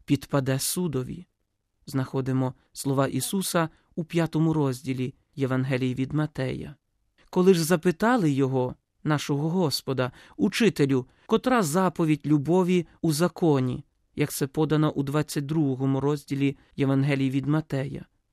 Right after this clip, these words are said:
Ісус відповів: «Люби Господа Бога твого всім твоїм серцем, усією твоєю душею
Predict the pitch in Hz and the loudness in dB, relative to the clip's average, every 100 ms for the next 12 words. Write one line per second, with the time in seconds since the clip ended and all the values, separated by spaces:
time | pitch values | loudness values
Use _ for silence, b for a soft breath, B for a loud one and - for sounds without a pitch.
0 | _ - 135 - 226 - 240 - 262 175 | _ -6 -4 0 -2 0 -4 -2 -2 0
1 | 135 131 _ _ _ _ _ - 135 131 | -2 -4 _ _ _ _ _ -4 -2 2
2 | 147 226 180 170 175 - - 151 151 131 | 4 4 2 0 -2 -4 -4 -2 -2 0
3 | 147 143 139 - 131 131 127 151 - _ | -2 0 -6 -4 -6 -4 -6 -8 -14 _
4 | _ - - 147 135 147 139 123 117 - | _ -4 4 6 6 2 0 0 -4 -2
5 | 139 147 143 - 131 139 _ _ - 151 | -2 -2 -4 -8 -8 -10 _ _ -4 -2
6 | - 180 240 190 - 147 143 143 131 120 | 0 0 2 2 0 0 2 2 0 -4
7 | 123 - 135 151 143 | -8 -2 -2 -2 -4